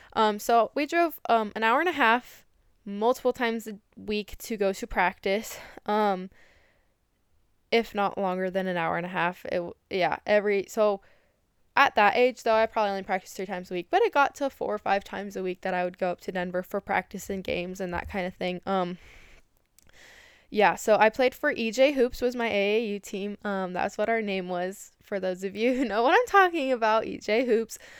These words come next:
Um, that was quite a time in my life. Um, my coach, I feel like this is really where I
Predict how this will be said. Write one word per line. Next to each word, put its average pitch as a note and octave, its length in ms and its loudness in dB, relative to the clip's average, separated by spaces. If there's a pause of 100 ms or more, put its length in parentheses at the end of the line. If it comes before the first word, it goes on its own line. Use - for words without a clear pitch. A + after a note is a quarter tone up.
(300)
Um, A#3 400 2 (120)
that A3 380 6
was G4 220 2 (280)
quite A3 420 4
a A3 60 0
time G3 480 -4 (200)
in G#3 180 -4
my F#3 140 -4
life. E3+ 360 -4
Um, F#3+ 260 0 (420)
my A3+ 400 4
coach, - 680 4
I C4 120 10
feel F#4+ 160 2
like A4 120 4
this C4 160 -2
is A#3 140 -8
really G#3 280 2
where G3 240 0
I F#3+ 220 0